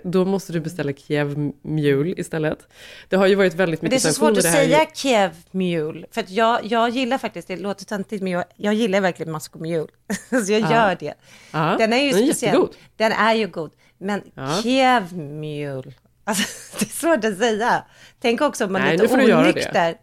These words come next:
Speaker 2: och säga det.
Speaker 1: Det här kan du göra. Ja, alltså, det här är ju en väldigt liten, liksom, grej av alla sanktioner.
Speaker 2: Jag skriver
Speaker 1: Jag vet,
Speaker 2: upp
Speaker 1: jag handlade
Speaker 2: mig.
Speaker 1: på Vons häromdagen.
Speaker 2: Mm.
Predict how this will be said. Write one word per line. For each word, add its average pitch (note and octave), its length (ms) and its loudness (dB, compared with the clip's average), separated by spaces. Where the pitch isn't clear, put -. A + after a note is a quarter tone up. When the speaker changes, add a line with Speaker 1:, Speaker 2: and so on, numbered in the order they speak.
Speaker 2:
och G3 140 -6
säga D#3 200 -2
det. - 160 -8
Speaker 1:
Det G3+ 100 4
här A3+ 240 4
kan G3+ 300 2
du D#3+ 140 4
göra. C#3+ 380 2
Ja, A3+ 320 6
alltså, A3+ 180 4
det A3+ 80 4
här A#3+ 160 4
är A#3 40 4
ju A3 60 8
en F#3+ 80 6
väldigt E3 240 2
liten, F3+ 480 4
liksom, E3+ 280 0
grej D#3 220 2
av D#3 100 0
alla D3 160 0
sanktioner. C#3 440 0
Speaker 2:
Jag F3+ 80 2
skriver C#3+ 240 2
Speaker 1:
Jag D#3 80 2
vet, E3 80 4
Speaker 2:
upp D#3+ 60 -6
Speaker 1:
jag D#3+ 60 -2
handlade D#3+ 240 2
Speaker 2:
mig. D#3 80 -6
Speaker 1:
på E3+ 100 2
Vons B3+ 540 4
häromdagen. G#3 420 4
Speaker 2:
Mm. F#3 100 -6